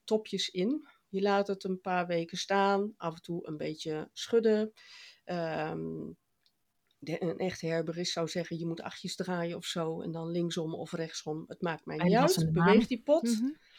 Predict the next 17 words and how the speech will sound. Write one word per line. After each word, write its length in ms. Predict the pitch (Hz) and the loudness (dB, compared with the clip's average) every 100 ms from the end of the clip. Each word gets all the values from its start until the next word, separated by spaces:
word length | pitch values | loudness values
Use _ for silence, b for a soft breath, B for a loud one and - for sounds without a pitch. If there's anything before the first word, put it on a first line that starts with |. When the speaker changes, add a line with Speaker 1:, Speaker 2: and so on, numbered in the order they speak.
| b b - | b b 2
Speaker 1:
Beweeg 460 | 175 214 285 - | 8 10 10 8
die 140 | 285 285 | 0 2
pot 220 | 311 302 | 0 4
af 180 | 262 254 | 2 2
en 100 | 247 | 0
toe 180 | 240 | 4
even 320 | 226 220 220 208 | 6 8 6 2
een 140 | 196 | 0
keer. 420 | - 196 196 214 - B B B | 2 4 4 0 -6 B B B
En 240 | - 208 202 | 6 6 6
dan 260 | 202 196 180 | 6 4 2
heb 300 | 202 196 - | 0 0 -2
je 280 | 170 170 - | 0 0 0
een 300 | 170 160 175 - | -4 -6 -8 -8
ontzettend 1120 | 143 147 - - - - 339 277 202 202 202 | -8 -6 -6 -4 -4 -4 -4 0 0 0 -4
gezonde 920 | - - 185 170 170 165 160 156 165 _ _ _ _ | -10 -6 -2 0 0 -2 -4 -4 -8 _ _ _ _
honing 680 | - 160 151 156 156 160 | -6 -2 0 2 0 -2